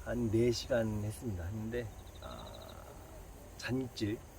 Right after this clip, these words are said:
좀 받고 손맛은 못 봤네요. 네. 뭐, 낚시라는 게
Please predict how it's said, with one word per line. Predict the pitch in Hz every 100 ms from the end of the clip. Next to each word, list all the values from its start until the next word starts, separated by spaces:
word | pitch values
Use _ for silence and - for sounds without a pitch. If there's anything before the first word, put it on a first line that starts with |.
| - -
좀 | - -
받고 | - - - 90 - - - - - - - - - - - - - - - - - - - -
손맛은 | 160 147 127 107
못 | 92
봤네요. | 95 82 73 - - - - - -
네. | - - - - - - - - - - - - - - - - - - - - - -
뭐, | 110
낚시라는 | 110 - 135 120 117 104
게 | 95